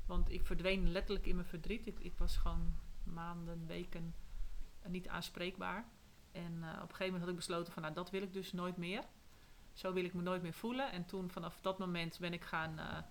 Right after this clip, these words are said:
nou ja, dan ben je jong en dan ga je weer opbouwen. En dan, eh, ga je weer verder met je leven. Met zo'n groot gat, eh, ehm, eh, erin. En, ehm, nou, even kijken nog wel.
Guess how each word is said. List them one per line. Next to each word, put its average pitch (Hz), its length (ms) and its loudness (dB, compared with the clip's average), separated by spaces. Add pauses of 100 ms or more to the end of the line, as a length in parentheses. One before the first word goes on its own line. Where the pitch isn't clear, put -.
(560)
nou 226 140 6
ja, 165 60 8
dan 165 120 0
ben 160 100 2
je 165 120 2
jong 190 220 4
en 170 60 0
dan 165 100 -2
ga 160 160 2
je 160 80 0
weer 170 120 -6
opbouwen. 165 600 0
En 160 140 -6
dan, 160 280 -6
eh, 170 220 -4
ga 165 180 -4
je 165 100 -2
weer 165 100 -4
verder 202 260 0
met 185 180 2
je 180 80 -2
leven. 170 520 0 (460)
Met 175 160 0
zo'n 175 140 0
groot 175 300 -4
gat, - 360 0
eh, 170 260 -2
ehm, 170 360 -8 (1700)
eh, 175 500 -8
erin. 202 320 -4 (420)
En, 185 360 2
ehm, 170 420 4 (1600)
nou, 196 340 10 (260)
even - 140 8
kijken 180 280 10
nog 180 180 0
wel. 175 380 4